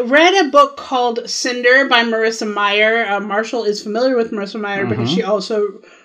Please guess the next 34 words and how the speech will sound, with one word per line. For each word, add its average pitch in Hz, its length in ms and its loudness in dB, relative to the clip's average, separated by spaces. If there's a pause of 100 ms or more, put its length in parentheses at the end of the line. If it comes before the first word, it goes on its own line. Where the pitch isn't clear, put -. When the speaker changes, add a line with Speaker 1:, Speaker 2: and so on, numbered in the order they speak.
(120)
Speaker 1:
wrote 214 520 0 (400)
Renegades. 190 840 -2
And 226 320 2
Cinder 415 440 4
is 254 180 2
a 240 60 -6
book 240 180 -4
that 240 100 0
I 220 100 4
tried 226 360 -2
to 226 80 0
read 214 480 -2
years 269 320 -2
ago 196 300 -4
and 214 160 -6
for 226 80 -10
some 403 260 0
reason 226 400 -2
could 196 160 -4
not. 196 420 -10 (560)
I - 80 -10
don't 277 140 -4
know 240 140 -4
why. 196 460 -6 (200)
It 320 140 6
is 370 280 2
a 269 600 -2
post-apocalyptic, 262 1900 -2 (680)
but 247 120 0
also 254 540 2
Asian 247 760 -6 (400)
take 262 520 0
on 220 280 0
Cinderella, 196 800 -4